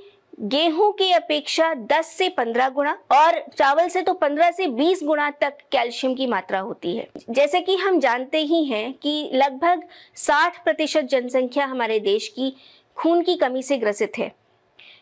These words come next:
तो लौह की मात्रा इन कदन्नों में बहुत अधिक होती है, जैसे कि बाजरा, सामक, ब्राउन टॉप मिलेट, इनमें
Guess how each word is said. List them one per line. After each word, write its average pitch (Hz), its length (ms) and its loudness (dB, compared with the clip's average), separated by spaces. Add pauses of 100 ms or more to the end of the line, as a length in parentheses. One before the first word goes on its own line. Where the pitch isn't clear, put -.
(160)
तो 320 140 2
लौह 302 540 2
की 349 200 -2
मात्रा 254 520 0 (480)
इन 330 160 2
कदन्नों 269 500 0
में 277 260 0
बहुत 240 340 -2 (100)
अधिक 294 340 0
होती 311 340 -2
है, 330 300 -2
जैसे 254 300 0
कि 285 180 -2
बाजरा, 226 680 -2 (520)
सामक, 311 640 0 (140)
ब्राउन 285 280 2
टॉप 349 260 2
मिलेट, 311 400 0 (100)
इनमें 277 480 0